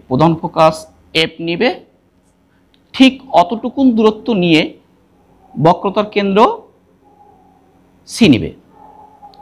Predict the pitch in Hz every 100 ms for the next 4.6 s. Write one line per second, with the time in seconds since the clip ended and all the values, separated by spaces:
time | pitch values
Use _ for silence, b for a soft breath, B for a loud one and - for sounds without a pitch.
0 | B B B B _ - 208 202 - _
1 | _ _ _ _ _ _ _ _ _ _
2 | _ _ _ 156 160 - 254 254 277 -
3 | 226 226 - - 226 226 - - - 208
4 | 220 226 214 135 175